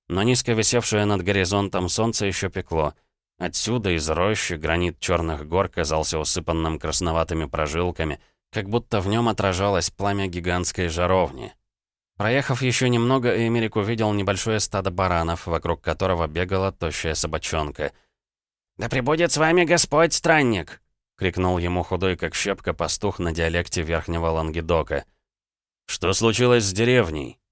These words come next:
Эймерик показал себе за спину. Старик посмотрел в ту сторону. Все его лицо заросло седой бородой,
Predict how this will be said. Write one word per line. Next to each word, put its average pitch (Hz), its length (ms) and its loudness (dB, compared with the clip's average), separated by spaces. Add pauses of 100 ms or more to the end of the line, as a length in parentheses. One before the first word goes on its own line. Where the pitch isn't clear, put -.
(100)
Эймерик 92 420 0
показал 82 440 0
себе 82 240 -2
за 87 180 0
спину. 69 360 -6 (440)
Старик 127 440 0
посмотрел 120 520 4
в - 80 -6
ту 117 100 -2
сторону. 87 560 2 (220)
Все - 160 0
его 90 180 2
лицо 87 320 0
заросло 85 460 0
седой 82 340 0
бородой, 78 580 -2